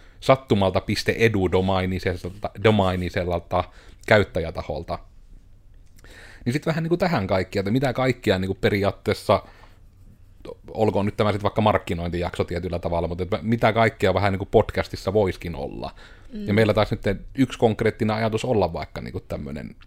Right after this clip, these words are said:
Speaker 1: askartelun mukaan tuominen enemmän tähän vähän niinku semmosena aktiviteettina, mitä on ehkä tietysti vaikeaa välittää äänenä, mut sit se ehkä tietysti kannustas, kun on myös ilmaiseksi saatavilla se kuvaversio.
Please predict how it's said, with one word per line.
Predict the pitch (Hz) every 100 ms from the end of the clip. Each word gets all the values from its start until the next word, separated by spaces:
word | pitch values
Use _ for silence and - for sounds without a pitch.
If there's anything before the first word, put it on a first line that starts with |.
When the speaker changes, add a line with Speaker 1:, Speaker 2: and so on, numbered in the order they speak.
| - - -
Speaker 1:
askartelun | 131 - 101 95 98 90 90
mukaan | 92 - 85 85
tuominen | 95 87 90 90
enemmän | 92 92 87 85
tähän | 85 85 82
vähän | 87 85
niinku | 85
semmosena | 87 80 92 151
aktiviteettina, | - 101 95 92 - 95
mitä | 90 95
on | 92
ehkä | 92
tietysti | 90 - 101
vaikeaa | 143 139 110 95 95
välittää | 110 101 - - - 90 85 - - - - -
äänenä, | - 123 104 90 90 87 - -
mut | 87
sit | 98
se | -
ehkä | 95 98
tietysti | 92 - 101
kannustas, | - 120 113 92 87
kun | - 92
on | 101
myös | 95 98 -
ilmaiseksi | 131 98 95 90 - -
saatavilla | 98 95 90 90 90 90 98 -
se | 92
kuvaversio. | 92 90 - - - 80